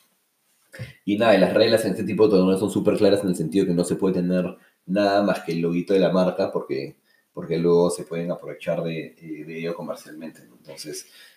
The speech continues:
Kyrgios le decía, "Muéstrame las reglas, dónde está, etcétera, etcétera". También he visto stories y he visto algunas, algunas cosas en redes sociales de Kyrgios, este, interactuando mucho con el público después del partido, se quedó hablando con los fans,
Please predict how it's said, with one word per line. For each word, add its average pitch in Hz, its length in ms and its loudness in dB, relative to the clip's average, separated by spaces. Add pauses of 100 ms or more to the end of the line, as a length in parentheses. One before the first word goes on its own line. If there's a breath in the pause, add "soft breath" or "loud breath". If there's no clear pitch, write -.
(120 soft breath)
Kyrgios 92 280 0
le 87 100 2
decía, 87 260 2
"Muéstrame 92 420 0
las 80 240 -6
reglas, 117 720 2
dónde 90 280 -2
está, 113 920 0
etcétera, 87 440 -8
etcétera". 120 280 -6 (1300 loud breath)
También 135 600 6 (220 loud breath)
he 110 140 2
visto 110 240 -2
stories 113 600 4
y 104 60 4
he 95 60 6
visto 95 180 0
algunas, 101 500 2 (280 loud breath)
algunas 90 320 -2
cosas - 300 -8
en 82 100 -4
redes 92 180 -2
sociales 90 400 -2
de - 100 -4
Kyrgios, 95 640 0 (400 loud breath)
este, 78 800 -8 (1200 loud breath)
interactuando 107 680 2
mucho 110 280 -2
con 107 120 -2
el 85 100 -2
público 101 340 2
después 95 300 0
del 98 100 -2
partido, 113 560 0
se 95 160 -4
quedó 85 220 2
hablando 85 320 2
con 78 120 -6
los - 160 -8
fans, 107 680 2